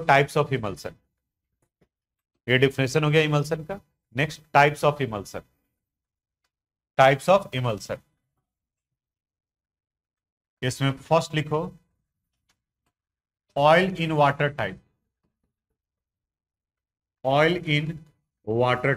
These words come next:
type, और ब्रैकेट में क्या लिख दोगे? O by W, oil in water type।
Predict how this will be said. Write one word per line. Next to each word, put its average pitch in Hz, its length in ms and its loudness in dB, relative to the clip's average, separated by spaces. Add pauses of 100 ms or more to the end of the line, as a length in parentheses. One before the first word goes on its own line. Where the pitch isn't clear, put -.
type, 98 400 -8 (2000)
और 120 160 0
ब्रैकेट 127 420 0
में 151 120 -2
क्या 170 100 2
लिख 180 140 2
दोगे? 104 340 -4 (880)
O 123 140 -2
by 143 240 4
W, 151 260 0 (1500)
oil 156 300 8 (120)
in 147 160 0
water 127 340 0
type। 95 180 -4